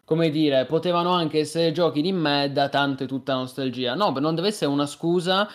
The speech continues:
per delegittimare i giochi di una volta, nel senso che i giochi di una volta contestualizzati all'epoca in cui erano usciti, cioè alcuni sono dei capolavori.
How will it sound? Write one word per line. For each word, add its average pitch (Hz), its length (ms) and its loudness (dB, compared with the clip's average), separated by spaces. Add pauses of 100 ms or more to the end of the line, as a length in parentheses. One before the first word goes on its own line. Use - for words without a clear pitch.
(160)
per 147 240 4
delegittimare 151 720 2
i - 20 2
giochi 147 240 -2
di 131 80 0
una 123 140 2
volta, 120 400 2
nel 123 180 -2
senso 139 320 -2
che 127 80 -4
i 139 140 2
giochi 185 240 0
di 175 60 0
una 156 160 4
volta 120 420 2
contestualizzati 139 1400 2 (200)
all'epoca 139 500 2
in 123 100 0
cui 135 140 0
erano 131 220 0
usciti, 113 680 -6 (180)
cioè 165 120 2
alcuni 147 400 4
sono 147 180 0
dei 123 100 0
capolavori. 117 840 0